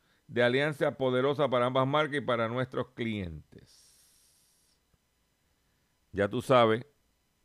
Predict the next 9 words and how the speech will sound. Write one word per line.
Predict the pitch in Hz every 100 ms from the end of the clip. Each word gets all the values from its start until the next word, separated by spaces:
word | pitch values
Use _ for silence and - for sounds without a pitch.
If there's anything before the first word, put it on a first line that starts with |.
| _ _ _ _ _ -
los | 92 -
checos | 147 131 - 110 - _
ahora | 90 95
son | 117 104
dueños | 101 104 101 98 107 - _
de | 90 107
la | 101
marca | 95 92 85 90 87 _ _ _ _
Colt | - 107 - -